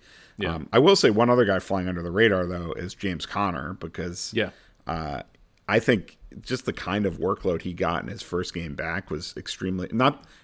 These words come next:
Speaker 2: not necessarily touches, but snaps. He played over seventy percent of the snaps, I believe seventy-four percent of the snaps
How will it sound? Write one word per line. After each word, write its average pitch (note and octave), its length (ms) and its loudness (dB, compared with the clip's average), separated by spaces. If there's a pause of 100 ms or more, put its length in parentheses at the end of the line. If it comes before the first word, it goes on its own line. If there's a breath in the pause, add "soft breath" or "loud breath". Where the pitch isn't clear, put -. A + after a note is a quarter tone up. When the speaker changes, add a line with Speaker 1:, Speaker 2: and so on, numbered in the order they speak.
Speaker 2:
not C#3 160 0
necessarily B2+ 360 2
touches, E2 500 0
but - 140 -16
snaps. E2+ 460 -8
He D#2+ 80 -10
played F#2 260 0
over G2 220 0
seventy F2+ 380 -2
percent D#2 420 -10 (400 loud breath)
of - 80 -10
the D#2 60 -10
snaps, F2+ 320 -4
I F2 40 -8
believe E2+ 260 -2
seventy-four F2+ 580 -2
percent C#2+ 340 -6
of C#2 80 -8
the B1+ 80 -10
snaps C2 500 -10